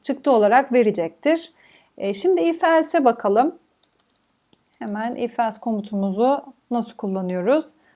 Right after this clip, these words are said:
Aslında yazıldığı gibi eğer ve öyle değilse gibi bir anlamı var.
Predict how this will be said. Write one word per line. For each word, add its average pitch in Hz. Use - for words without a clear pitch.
Aslında 285
yazıldığı 262
gibi 214
eğer 269
ve 277
öyle 214
değilse 196
gibi 196
bir 285
anlamı 240
var. 262